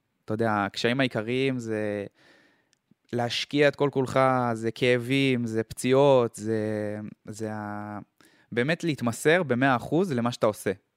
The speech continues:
אם אתה, אם אתה לא מרוכז במאה אחוז ב-, במטרה, באימונים, זה,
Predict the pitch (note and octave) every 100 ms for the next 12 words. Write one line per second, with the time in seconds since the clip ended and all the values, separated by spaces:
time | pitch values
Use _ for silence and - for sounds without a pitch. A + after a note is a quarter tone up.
0 | _ _ - B2 B2 A#2+ A#2 A2+ A2 A2
1 | - C3+ C#3 B2 A#2 A2 G#2+ G#2+ - A#2
2 | D3 D3+ B2 D3+ B2+ A#2 B2+ B2 - C3
3 | A#2 A2+ G#2+ G2+ G2 - - A2 G#2+ A2+
4 | G#2+ A#2+ A2+ G#2+ A2 A#2 B2+ A#2 A2 G#2+